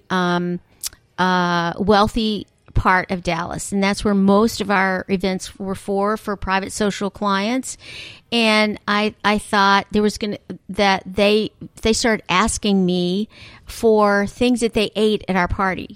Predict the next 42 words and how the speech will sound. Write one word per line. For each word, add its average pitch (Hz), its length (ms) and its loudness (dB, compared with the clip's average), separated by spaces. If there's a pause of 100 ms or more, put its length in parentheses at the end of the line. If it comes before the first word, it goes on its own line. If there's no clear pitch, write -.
And 185 140 0
they 190 80 2
would 190 140 0
say, 190 120 -2
"I 175 80 0
wish 240 280 -4
I 254 80 2
could 208 140 -2
have 208 340 -6
that." 175 220 -4
And 190 80 -8
it - 40 0
was 190 180 -4
a 185 60 -4
Santa 190 320 -4
Fe 175 160 -8
cheesecake. - 460 -10
"I 196 60 -8
wish 277 260 -4
I 359 60 -10
could 220 120 -6
have 202 180 -2
that 175 140 -6
Santa 202 260 -4
Fe 190 160 -6
cheesecake. - 540 -8 (260)
Can 294 180 6
you 285 100 8
make 294 200 4
me 233 120 2
one?" - 340 -2
And 202 220 -2
so 226 120 0
I 202 200 4
was 202 200 -2
like, 180 260 -2 (340)
"Yeah, 302 140 -6
but 226 180 -6
you 285 80 -8
know 359 80 -6
how 330 60 -6
much, 262 220 -8